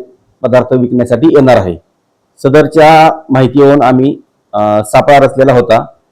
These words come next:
त्या रचलेल्या सापळ्यावरून सदर वर्णनाच्या, अ, व्यक्तीला ताब्यात घेतला असता त्याच्याकडं त्याची बॅग, काळ्या रंगाची बॅग चेक केली असता त्यामध्ये, अ, साधारण दहा किलो गांजा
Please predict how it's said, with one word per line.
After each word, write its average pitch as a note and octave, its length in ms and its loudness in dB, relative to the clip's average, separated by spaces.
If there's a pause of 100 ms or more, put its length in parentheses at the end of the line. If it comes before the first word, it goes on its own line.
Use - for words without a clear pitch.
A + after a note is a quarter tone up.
(440)
त्या D3+ 260 4
रचलेल्या D3 360 2
सापळ्यावरून C#3 640 0 (240)
सदर C3+ 200 2
वर्णनाच्या, C3 640 2 (220)
अ, A#2+ 180 0
व्यक्तीला C3+ 560 0 (680)
ताब्यात C3 220 2
घेतला C3 300 -2
असता G#2+ 340 -2 (720)
त्याच्याकडं C#3+ 640 0 (720)
त्याची C#3+ 300 -2
बॅग, C#3+ 200 4 (1000)
काळ्या C3+ 200 4
रंगाची C3 340 0
बॅग C3 160 2
चेक C3 320 -4
केली C3+ 140 0
असता A#2 280 0
त्यामध्ये, B2 560 0 (480)
अ, A2 240 -2
साधारण C#3 400 0
दहा C#3+ 240 2
किलो D#3+ 300 2 (600)
गांजा C3 340 0